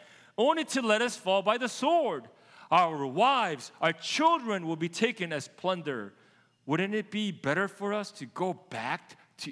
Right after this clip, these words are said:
Egypt?" And they said to each other,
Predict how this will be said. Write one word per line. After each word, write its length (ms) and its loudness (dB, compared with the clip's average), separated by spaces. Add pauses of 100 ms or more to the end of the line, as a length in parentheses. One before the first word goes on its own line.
Egypt?" 680 -8 (680)
And 120 -4
they 180 2
said 360 0
to 120 -6
each 300 -4
other, 580 -2